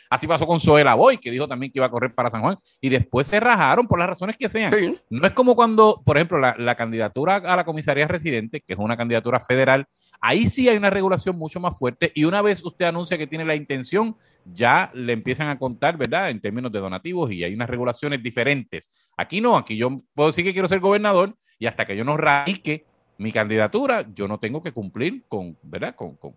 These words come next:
Speaker 1: con ciertas leyes y reglamentos en términos de los donativos, ese tipo de cosas.
Speaker 2: By, by the way,
Speaker 1: ¿Verdad?
Speaker 2: espérate, ¿Trastalleres cae en el uno o en el dos?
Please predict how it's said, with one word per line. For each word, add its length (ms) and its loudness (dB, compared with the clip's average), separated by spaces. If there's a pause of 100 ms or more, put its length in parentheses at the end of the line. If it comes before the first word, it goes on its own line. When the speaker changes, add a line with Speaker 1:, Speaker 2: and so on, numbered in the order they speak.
Speaker 1:
con 140 -16
ciertas 420 -2
leyes 320 2
y 120 0
reglamentos 500 -6
en 60 -16
términos 320 -6
de 80 -2
los 120 -2
donativos, 540 -4
ese 60 -12
tipo 160 -12
de 60 -8
cosas. 280 -20
Speaker 2:
By, 180 2
by 160 4
the 80 2
way, 160 2
Speaker 1:
¿Verdad? 200 2
Speaker 2:
espérate, 280 -4
¿Trastalleres 600 0
cae 260 2
en 120 -2
el 420 0
uno 240 0
o 100 4
en 60 0
el 140 -2
dos? 180 0